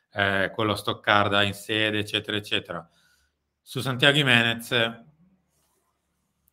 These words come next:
per ora non ci sono state grandissime notizie, è comunque un ragazzo che negli ultimi due anni ha messo dentro, tra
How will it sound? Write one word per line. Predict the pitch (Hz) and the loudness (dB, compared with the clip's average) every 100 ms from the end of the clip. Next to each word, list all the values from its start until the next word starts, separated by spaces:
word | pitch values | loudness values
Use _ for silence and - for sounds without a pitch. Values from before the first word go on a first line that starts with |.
| _ _ _ _ _ _ _ _ | _ _ _ _ _ _ _ _
per | - 117 | -2 0
ora | 117 131 123 | 2 2 2
non | 113 113 | 0 -4
ci | 104 110 | -6 -6
sono | 120 117 | -4 -4
state | 104 113 107 | -4 -4 -2
grandissime | 107 104 104 104 110 | -2 -4 -6 -6 -4
notizie, | 110 123 107 104 - 123 117 117 - _ _ | -4 -4 -6 -8 -2 0 0 -2 -18 _ _
è | - 123 | -10 -4
comunque | 165 160 135 123 | 0 0 0 2
un | |
ragazzo | 143 135 127 127 | 2 4 2 0
che | - 110 | -8 -4
negli | 107 | -2
ultimi | 123 120 117 110 | -4 -6 -6 -6
due | 107 131 143 | -4 -2 0
anni | 110 117 110 104 101 104 _ _ | 2 0 -2 -4 -4 -8 _ _
ha | - | -8
messo | 101 107 104 117 | -4 -2 -4 -4
dentro, | 117 120 104 104 101 90 90 _ _ _ _ _ _ _ _ | -2 -2 -4 -4 -4 -4 -8 _ _ _ _ _ _ _ _
tra | - 104 113 101 87 | -6 0 2 0 -2